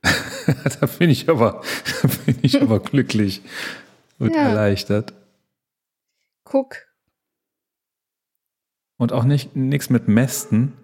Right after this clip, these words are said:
Speaker 2: Nein. Guck, Ma-, echte Mastodonten sind das. Stegodonten gibt's noch.
Speaker 1: Aha.
Speaker 2: Aha, aha, aha. Ah.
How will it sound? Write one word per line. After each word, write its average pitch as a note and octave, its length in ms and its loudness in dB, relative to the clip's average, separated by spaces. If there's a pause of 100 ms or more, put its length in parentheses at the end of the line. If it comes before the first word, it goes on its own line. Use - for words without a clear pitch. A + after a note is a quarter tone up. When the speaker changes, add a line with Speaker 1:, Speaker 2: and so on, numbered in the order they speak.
(220)
Speaker 2:
Nein. A#3 400 4 (540)
Guck, - 280 -2 (460)
Ma-, A3+ 340 2 (100)
echte C4 400 0
Mastodonten G#3 1040 0
sind - 240 -8
das. - 300 -8 (100)
Stegodonten A#3+ 1200 2
gibt's - 360 -4
noch. A3 360 -4 (1700)
Speaker 1:
Aha. G2+ 420 -2 (1600)
Speaker 2:
Aha, G3 720 0
aha, G3 500 -2
aha. G3 520 -4 (2250)
Ah. G3+ 280 -6